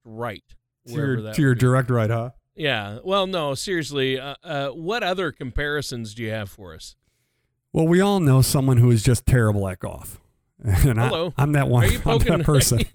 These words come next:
Speaker 1: <laughs> Why draw attention to me again?
Speaker 2: Uh, <laughs> I'm talking, like, a thirty handicap. That, that would be my, my dad. Oftentimes,
Speaker 1: That would be
Speaker 2: though,
Speaker 1: me.
Speaker 2: that's you as well. Oftentimes, there are people who are bad at golf, yet do nothing to improve their game.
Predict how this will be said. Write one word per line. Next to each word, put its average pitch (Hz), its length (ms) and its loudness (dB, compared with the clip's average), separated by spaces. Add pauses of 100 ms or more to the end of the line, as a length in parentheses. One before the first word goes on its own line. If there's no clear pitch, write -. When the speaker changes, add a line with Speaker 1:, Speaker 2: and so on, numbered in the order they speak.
(140)
Speaker 1:
<laughs> - 240 -20
Why 190 200 0
draw 214 200 2
attention 190 440 -4
to 151 60 -6
me 139 160 -6
again? 123 520 -10
Speaker 2:
Uh, 156 680 4 (420)
<laughs> - 300 -18
I'm 160 260 0
talking, 160 440 2
like, 139 220 2
a 120 120 2 (140)
thirty 151 340 4
handicap. 110 640 0 (500)
That, 135 240 2
that 143 100 2
would 135 140 2
be 131 100 4
my, 117 260 2
my 120 140 0
dad. 101 400 0 (640)
Oftentimes, 147 800 4
Speaker 1:
That 117 80 6
would 110 60 4
be 107 60 4
Speaker 2:
though, 110 80 2
Speaker 1:
me. - 60 -10 (100)
Speaker 2:
that's 135 260 2
you 139 160 6
as 127 80 4
well. 113 300 2 (240)
Oftentimes, 147 800 2
there 139 340 0
are 127 80 4
people 147 420 2
who 139 160 6
are 110 120 4
bad 117 320 2
at 113 140 0
golf, 101 400 2
yet 104 260 2
do 113 160 4
nothing 135 600 2
to 135 140 0
improve 120 360 2
their 107 140 2
game. 92 360 0